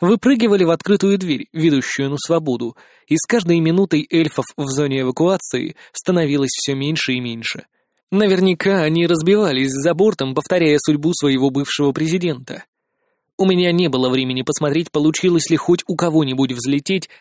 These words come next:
и совершить мягкую посадку. Я воспользовался их желанием жить и обошел сражающихся друг с другом сотрудников уже бывшей корпорации «Сверхновая». «Я привела всех, кого ты просил»,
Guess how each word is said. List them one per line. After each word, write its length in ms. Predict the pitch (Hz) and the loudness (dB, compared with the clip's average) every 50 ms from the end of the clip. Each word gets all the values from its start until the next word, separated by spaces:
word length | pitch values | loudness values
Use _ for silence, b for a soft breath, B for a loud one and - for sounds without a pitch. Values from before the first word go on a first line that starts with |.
| b b - | b b -6
и 80 | 170 | -4
совершить 540 | 160 - 165 151 156 151 - - 170 156 - | -2 0 0 0 0 0 0 0 -2 0 0
мягкую 400 | 156 151 147 135 - - 139 131 | -2 -2 -4 -4 -2 -2 -2 -2
посадку. 580 | - 139 131 - - 127 117 - - - - _ _ _ _ _ _ _ _ _ _ _ _ _ | -2 -4 -6 -4 -6 -8 -8 -10 -12 -12 -14 _ _ _ _ _ _ _ _ _ _ _ _ _
Я 180 | - 156 208 269 | -2 0 2 2
воспользовался 680 | 262 254 - - - 262 247 208 226 208 214 196 - 214 | 2 2 0 2 2 4 4 4 4 2 2 2 2 2
их 140 | 208 190 147 | 2 2 2
желанием 440 | - 156 185 214 202 165 147 143 139 | 2 0 2 2 2 0 -2 -2 -2
жить 280 | 127 196 233 214 - B B B B B B - | 0 0 0 -2 -4 B B B B B B -2
и 100 | 175 180 | 0 2
обошел 380 | 190 180 180 170 - 269 262 | 2 2 0 2 2 2 2
сражающихся 720 | - - 147 139 131 170 180 151 127 - - 147 - - 151 | 2 0 0 0 2 2 2 2 2 0 -2 -2 0 0 0
друг 220 | 143 143 147 139 | 0 0 0 -2
с 40 | 127 | -2
другом 280 | - 156 160 147 151 135 | -2 0 0 0 0 -2
сотрудников 640 | - - 139 - 180 220 208 185 180 165 180 170 - B B B B | -4 -6 -4 0 0 0 0 0 -2 -2 -2 -4 -4 B B B B
уже 280 | 180 226 233 262 240 | 0 2 4 4 2
бывшей 400 | 185 147 151 165 - - 190 180 | 4 2 2 2 2 0 0 0
корпорации 680 | 160 - 160 147 - 135 127 127 127 - - - 135 131 | 2 0 0 0 0 -2 -2 -2 -4 -4 -2 -2 0 0
«Сверхновая». 840 | 127 - 139 139 139 135 - 165 156 135 107 - - - - 190 _ _ _ _ _ _ _ _ _ _ _ _ _ _ _ _ _ _ - | 0 -2 -2 -2 -2 -2 -2 -2 -2 -2 -4 -8 -14 -16 -18 -20 _ _ _ _ _ _ _ _ _ _ _ _ _ _ _ _ _ _ -4
«Я 260 | 226 196 226 240 - | -2 0 0 0 2
привела 340 | - 262 262 302 311 311 285 | 2 4 4 4 4 2 2
всех, 220 | - - 220 - | 2 0 0 0
кого 200 | - 208 185 202 | 0 0 2 2
ты 100 | 202 214 | 2 2
просил», 400 | 208 226 226 - - 214 208 - | 2 0 0 0 2 2 2 0